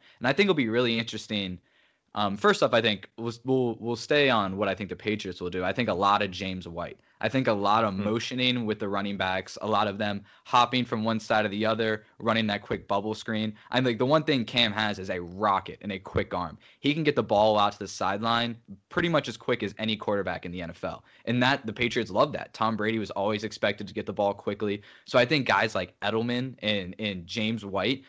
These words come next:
Speaker 1: just catching very simple bubbles and slants are gonna be huge for that offense, 'cause those are two matchup nightmares in themselves. You get them on anyone less, uh, flight of foot than them, and they just absolutely torch him.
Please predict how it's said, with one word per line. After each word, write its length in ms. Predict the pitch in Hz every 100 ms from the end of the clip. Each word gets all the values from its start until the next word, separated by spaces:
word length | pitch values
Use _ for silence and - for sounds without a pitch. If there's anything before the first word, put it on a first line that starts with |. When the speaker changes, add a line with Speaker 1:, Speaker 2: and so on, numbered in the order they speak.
| _
Speaker 1:
just 160 | - -
catching 400 | 143 135 147 113
very 380 | 98 110 123 123
simple 480 | - 110 104 101
bubbles 560 | 90 98 104 92 78 -
and 160 | 95 90
slants 600 | - 98 92 76 - - _ _
are 120 | 117
gonna 140 | 120 117
be 140 | 110
huge 340 | 104 120 120 117
for 60 |
that 140 | 98 95
offense, 300 | 110 95 -
'cause 200 | 110 -
those 220 | 135 160
are 100 | 139
two 360 | - 117 104
matchup 400 | 90 92 90 101
nightmares 420 | 92 95 95 98 95
in 40 |
themselves. 480 | 87 87 123 110 85
You 60 |
get 140 | 95 107
them 160 | 107
on 180 | 98 90 - - - -
anyone 760 | 131 143 123 107 101 92 87 - _ _
less, 380 | 101 110 107 -
uh, 200 | 98 90
flight 240 | - 110
of 60 | 95
foot 220 | 127 135
than 100 | 95
them, 220 | 92 87
and 120 | 85 98
they 80 |
just 140 | 95 -
absolutely 400 | 98 95 104 90
torch 300 | - 110 104
him. 140 | -